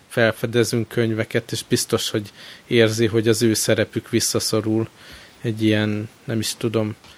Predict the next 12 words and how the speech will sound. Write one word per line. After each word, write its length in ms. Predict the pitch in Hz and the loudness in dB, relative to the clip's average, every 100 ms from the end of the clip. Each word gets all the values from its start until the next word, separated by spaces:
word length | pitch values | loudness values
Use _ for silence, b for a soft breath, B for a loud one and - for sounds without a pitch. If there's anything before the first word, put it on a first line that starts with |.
| B - | B -6
elefántcsontorony 1200 | 120 117 - 117 113 - 123 120 - 120 120 120 | 0 0 2 0 0 0 -2 0 0 2 2 2
irányába 680 | 117 117 113 110 113 117 - | 2 2 4 2 2 -2 -2
tuszkolják 760 | 117 - - 123 113 110 - | -6 -6 0 2 2 0 -2
a, 240 | 127 117 117 | -2 0 -2
a 60 | 107 | -6
kritikusokat, 840 | - 123 - 117 123 - 113 107 - | -4 -4 -2 -2 -2 -2 0 0 -2
nem 180 | 113 110 | -4 -4
ezek 300 | 113 110 113 | -4 -4 -4
a... 100 | 107 _ - B B B B B B B B _ - | -6 _ -20 B B B B B B B B _ -8
Hát 220 | 165 - | -8 -6
nem 180 | 123 110 | -10 -10
tudom. 280 | - 123 | -10 -10